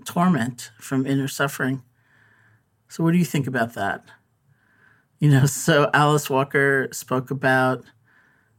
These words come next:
she kind of used to believe that, but she's finding that the happier she gets, the better her poetry is. And Richard Gere talked about once being an angry young man and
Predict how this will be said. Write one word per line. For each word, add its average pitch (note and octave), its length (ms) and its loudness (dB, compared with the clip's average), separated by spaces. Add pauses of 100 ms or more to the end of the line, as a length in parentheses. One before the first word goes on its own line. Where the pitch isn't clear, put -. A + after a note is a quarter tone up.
(200)
she - 180 -8
kind E3+ 240 2
of C3 80 4
used C#3+ 240 0
to D3 60 -4
believe B2+ 460 0
that, E3+ 340 0
but B2 120 -8
she's - 220 -10
finding C#3 920 -2
that B2+ 320 -2
the - 80 -4
happier B2+ 440 -4
she C3 200 -6
gets, A#2 560 -6 (120)
the D#3+ 60 -16
better C3+ 240 0
her B2+ 120 -4
poetry A#2 540 -4
is. A2 340 -2 (540)
And D3 120 0
Richard C3 300 0
Gere C3+ 180 4
talked B2+ 320 -4
about C3 260 0
once C3+ 300 0
being B2 400 -2
an A#2 180 -8 (100)
angry C#3 380 -2
young B2+ 300 0
man B2 360 -2
and B2+ 240 -4